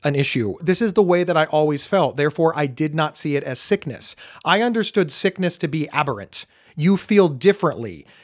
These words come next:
Y-, you know, normally you're not throwing up, now you're throwing up. Sickness. Normally your nose is not running, now it's running. Sickness. Not, "I felt this way my entire life,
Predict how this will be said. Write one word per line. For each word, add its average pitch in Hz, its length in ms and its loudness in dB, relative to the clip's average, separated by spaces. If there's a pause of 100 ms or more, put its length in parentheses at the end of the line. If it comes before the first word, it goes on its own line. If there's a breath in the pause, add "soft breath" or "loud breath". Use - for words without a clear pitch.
(140 soft breath)
Y-, 147 80 -4
you 156 140 -2
know, 147 100 2
normally 202 480 4
you're 190 140 4
not 185 240 2
throwing 190 320 2
up, 185 160 0
now 160 160 2
you're 175 160 0
throwing 175 340 0
up. 147 220 -2
Sickness. 160 500 0
Normally 185 320 2
your 185 140 2
nose 180 260 2
is 156 100 -4
not 175 220 2
running, 139 260 -2
now 156 220 2
it's 160 140 -4
running. 160 320 -2
Sickness. 165 480 -2 (200 loud breath)
Not, 196 300 4
"I 175 80 4
felt 202 260 2
this 202 160 0
way 185 160 2
my 175 180 2
entire 160 380 0
life, 165 380 4